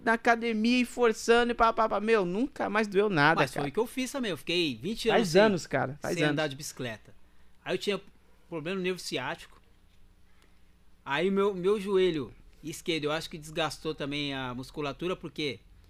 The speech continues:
Speaker 2: é só andando de carro apertando a embreagem.
Speaker 1: Isso, é.
Speaker 2: Cara, aí o primeiro pedal que me chamaram pra fazer, o Carlão lá da Força do Pedal falou, "Vamos até Salesópolis ali.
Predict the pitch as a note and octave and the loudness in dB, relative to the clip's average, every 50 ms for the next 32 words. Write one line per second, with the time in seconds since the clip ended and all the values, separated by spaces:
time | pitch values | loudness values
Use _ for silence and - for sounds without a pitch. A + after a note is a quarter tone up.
0 | - _ A#2+ A#2+ - - E3 E3+ E3 E3 D#3+ C#3 D3 - - C#3 C#3+ C3+ - D3 | -20 _ -16 -12 -8 -6 -4 -4 -4 -4 -4 -6 -8 -8 -6 -6 -6 -4 -4 -6
1 | B2+ - C#3+ C#3+ C#3 C3+ C3+ B2+ C3+ E3+ F#3+ F3 G3+ A3+ A#3 B3 B3+ B3+ B3 B3+ | -4 -4 -4 -4 -4 -4 -4 -4 -4 -2 -2 2 4 8 10 10 10 12 12 12
2 | C4 C4+ C#4+ D4 - - - - - A3+ G#3+ G3+ G3 G3 G3+ G#3+ A3+ A3+ - - | 12 12 10 8 6 0 -4 -4 0 4 6 6 8 8 6 4 2 -2 -6 -12
3 | - - E3 F#3+ G#3 F3+ C#3+ A2 - - - - - - - - - - - - | -12 -6 -4 -2 0 -2 -2 -4 -8 -14 -20 -20 -20 -20 -20 -20 -20 -20 -16 -6
4 | - C#3 D3 E3+ G#3+ G3 - A3 A3+ B3 C4+ - - C4 A#3+ F#3+ G#3 G3+ G3+ - | -2 0 2 2 2 2 2 2 4 4 4 2 0 0 0 2 2 2 2 0
5 | G#3 G3+ G3+ - G3 F#3 F3 E3+ E3 D#3 D3+ D#3+ D3+ - D#3+ D3+ C3+ D3+ G3 A3+ | -2 -4 -4 -2 -2 0 0 0 -2 -2 -2 -4 -4 -2 -4 -4 0 2 2 2
6 | F#3+ - - - - - - - - - - - - - - - - - - D#3 | 2 0 -4 -12 -20 -20 -20 -20 -20 -20 -20 -20 -20 -20 -20 -20 -20 -10 -6 -4
7 | D3+ D3+ D#3 D#3 D#3 D#3 D3+ D3+ D3+ D3 - D3+ C3 C#3+ C#3+ D#3 C#3+ D3 D#3 D3+ | -2 0 0 -2 -2 -2 -4 -4 -6 -6 -8 -8 -8 -8 -8 -8 -6 -4 -4 -4
8 | E3 - G3 F#3+ F#3 G3+ C4+ E4 E4 E4 - D#4 D4 - D4+ D4 C4+ A#3+ F#3+ F3+ | -4 -4 -4 -4 -4 -2 -2 -2 -2 0 0 -2 -2 0 -2 -2 -2 -2 -2 -2
9 | G#3 A3+ A3+ A3+ - G#3 G3+ G#3 G#3+ G#3 | -2 -2 -2 -2 -4 -6 -4 -4 -6 -6